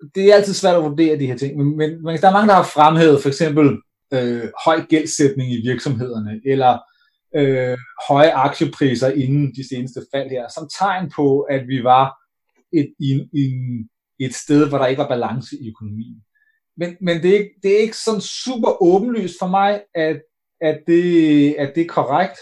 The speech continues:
Øh, man kan sige, både virksomhedens gældsætning og de høje, øh, aktiepriser kan i høj grad ses som en, en konsekvens af, at vi har de her meget, meget lave renter.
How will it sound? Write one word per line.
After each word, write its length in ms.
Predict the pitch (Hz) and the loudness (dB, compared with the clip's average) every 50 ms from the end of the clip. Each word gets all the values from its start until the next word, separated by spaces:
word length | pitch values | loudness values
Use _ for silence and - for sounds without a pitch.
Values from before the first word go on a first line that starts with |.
| _ _ _ _ _ _ _ _ _ _ _ _ _ 170 | _ _ _ _ _ _ _ _ _ _ _ _ _ -2
Øh, 260 | 165 156 151 143 143 | 0 2 2 2 0
man 120 | 151 151 | -2 -4
kan 80 | 151 156 | -6 -6
sige, 300 | 147 - 180 170 165 170 - _ _ _ _ _ _ _ _ _ _ - | -6 -4 -4 -6 -6 -8 -12 _ _ _ _ _ _ _ _ _ _ 2
både 260 | 175 185 208 214 175 | 6 6 6 6 6
virksomhedens 480 | 190 196 185 196 185 165 151 143 - | 2 -2 -2 -4 -4 -6 -6 -10 -6
gældsætning 600 | - 190 190 180 165 - 175 160 147 156 147 147 147 - _ - | -4 -4 -4 -4 -6 -6 -6 -6 -4 -4 -6 -8 -8 -10 _ -2
og 280 | 151 175 196 202 202 202 | 0 0 0 0 -2 -4
de 100 | 185 147 | -4 -2
høje, 400 | 151 135 135 139 147 160 170 165 - | 0 0 2 2 2 0 0 -2 -6
øh, 340 | 147 135 131 131 123 123 117 110 101 95 _ _ _ _ _ _ _ _ _ _ _ _ _ _ _ _ - | -6 -6 -4 -4 -4 -6 -6 -8 -8 -10 _ _ _ _ _ _ _ _ _ _ _ _ _ _ _ _ -4
aktiepriser 520 | 139 147 143 208 208 208 180 165 151 147 | -4 -2 -2 -4 -4 -2 -2 -2 -2 -2
kan 140 | - - 143 | -2 -2 -2
i 40 | 135 | 0
høj 240 | - - 156 156 | 2 2 0 0
grad 260 | - - 147 135 127 135 | 0 -2 -4 -6 -6 -8
ses 300 | - - 160 160 147 - | -10 -10 -10 -10 -8 -10
som 160 | 151 143 131 | -10 -8 -8
en, 80 | 135 139 | -8 -10
en 100 | 143 135 | -10 -10
konsekvens 580 | - 131 120 117 117 117 - 185 180 160 143 - | -8 -8 -10 -10 -12 -10 -8 -8 -8 -8 -8 -8
af, 140 | 143 139 135 | -8 -8 -8
at 60 | 135 | -8
vi 60 | 127 | -6
har 220 | 131 139 135 139 131 | -4 -4 -4 -4 -6
de 80 | 131 | -4
her 160 | 110 139 127 123 | -4 -4 -2 -2
meget, 180 | 123 127 135 | -2 -4 -2
meget 160 | 127 120 120 | -2 -2 -2
lave 260 | 110 110 117 117 120 131 | -2 -2 -2 0 0 0
renter. 260 | 160 190 185 160 | 2 2 2 0